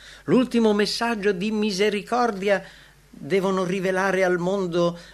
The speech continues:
l'affettuoso e benigno carattere di Dio. I suoi figli sono chiamati a proclamare la sua gloria,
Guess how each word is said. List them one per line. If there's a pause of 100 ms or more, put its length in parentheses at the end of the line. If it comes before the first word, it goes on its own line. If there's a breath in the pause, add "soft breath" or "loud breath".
l'affettuoso
e
benigno
carattere
di
Dio. (800 loud breath)
I
suoi
figli
sono
chiamati
a
proclamare
la
sua
gloria,